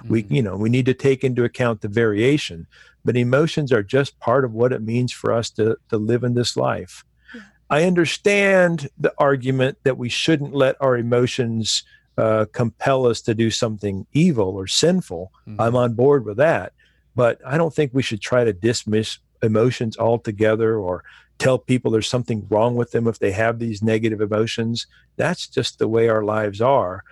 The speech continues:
Speaker 1: What we need to do is figure out how to deal with them well.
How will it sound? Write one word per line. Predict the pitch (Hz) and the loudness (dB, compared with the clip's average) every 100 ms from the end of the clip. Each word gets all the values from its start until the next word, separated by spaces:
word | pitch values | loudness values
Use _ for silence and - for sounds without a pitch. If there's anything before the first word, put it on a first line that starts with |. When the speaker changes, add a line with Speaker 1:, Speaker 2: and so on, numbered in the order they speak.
| _ - | _ -6
Speaker 1:
What | 107 | -4
we | 107 | -2
need | 127 160 | 0 2
to | 135 | 0
do | 104 107 | 0 -2
is | 113 | -2
figure | - 117 110 | -4 -2 2
out | 104 110 - | 2 0 -4
how | - 104 | -6 -4
to | 98 | -4
deal | 101 131 156 | 0 2 4
with | 113 92 | 0 -4
them | - 90 87 _ _ | -10 -12 -14 _ _
well. | 95 80 62 62 | -6 -4 -6 -10